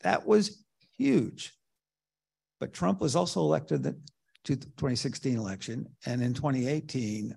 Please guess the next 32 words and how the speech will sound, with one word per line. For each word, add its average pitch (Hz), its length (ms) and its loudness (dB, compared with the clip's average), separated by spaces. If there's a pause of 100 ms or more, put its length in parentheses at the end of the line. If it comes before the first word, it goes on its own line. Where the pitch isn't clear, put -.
um, 117 360 -4
he 117 160 -2
turned 131 260 -2
out 117 180 -2
to 123 80 -4
be 117 120 0
the 110 100 -2
best 107 380 -4
organizer 107 580 -6
the 101 100 -6
Democratic 101 540 -8
Party 98 300 -4
in 95 80 -8
Connecticut's 95 560 -10
ever 80 160 -10
had 82 480 -12
and 104 480 -8 (580)
mobilized 107 760 -4
a 98 360 -6 (480)
Democratic 104 480 -6
base. 98 580 -6
It, - 200 -4 (100)
I 113 100 0
think 117 200 -2
it, 127 180 -6
it 107 120 -2
accelerated 131 840 2
a 110 60 -4
trend 127 340 -2
we 110 160 -2
already 101 220 -4
saw - 640 6